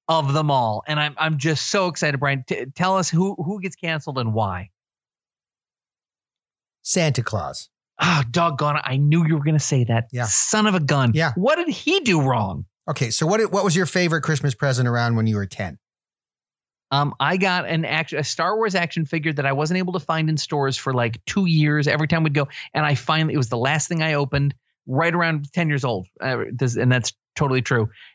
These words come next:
Speaker 1: And it was a Greedo action figure, and I lost my, I lost my, my, my stuff. I was so excited.
Speaker 2: Okay, so you got a Greedo action figure.
Speaker 1: Yes.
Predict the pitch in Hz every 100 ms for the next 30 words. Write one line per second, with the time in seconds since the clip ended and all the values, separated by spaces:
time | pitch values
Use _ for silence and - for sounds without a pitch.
0 | - 139 120 117 120 165 180 165 147 139
1 | 139 139 139 131 - 127 123 113 117 120
2 | 123 117 - 117 110 98 - 110 113 113
3 | - 104 98 - 101 101 101 - _ -
4 | 101 95 - - 85 - - - 104 90
5 | - 143 107 - 95 87 - _ _ -
6 | 156 113 101 139 156 151 143 120 120 180
7 | 180 165 160 143 - 117 - 113 98 71
8 | _ _ _ _ _ - - -